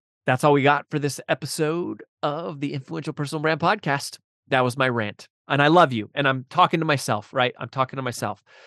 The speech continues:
going, "Rory, you need to pick it up. Rory, you need to get up faster. You need to bounce back faster. You need to quit complaining. You need to quit sulking. You need to quit soaking. You need to quit whining about this or that or whatever. Just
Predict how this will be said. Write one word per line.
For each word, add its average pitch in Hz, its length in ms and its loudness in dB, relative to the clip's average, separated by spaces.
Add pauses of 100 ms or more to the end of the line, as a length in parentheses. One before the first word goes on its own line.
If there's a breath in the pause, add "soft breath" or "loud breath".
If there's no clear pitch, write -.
(140 soft breath)
going, 131 260 2
"Rory, 147 240 6
you 156 180 0
need 170 140 -2
to 139 80 0
pick - 240 -8
it 151 60 0
up. 127 220 0 (260)
Rory, 139 240 2
you 151 120 -2
need 156 160 -4
to 139 60 -8
get 151 160 2
up 151 160 2 (100)
faster. 139 440 0
You 117 120 -6
need 147 120 -2
to 135 60 -2
bounce 147 320 0
back 147 300 0
faster. 151 380 0
You 127 60 -4
need 139 120 -4
to 131 80 -6
quit - 280 -2 (140)
complaining. 143 540 0
You 131 80 -4
need 139 120 -2
to 131 60 -8
quit 175 220 -2
sulking. 160 520 0
You 123 100 -2
need 127 60 -4
to - 60 -18
quit 180 180 -4
soaking. 165 480 2
You 131 80 -2
need 135 140 -6
to - 60 -20
quit 180 280 2
whining 139 580 2 (360 loud breath)
about 143 420 2 (140)
this 156 380 2
or 147 80 0
that 165 240 4
or 151 60 2
whatever. 151 480 2
Just - 360 0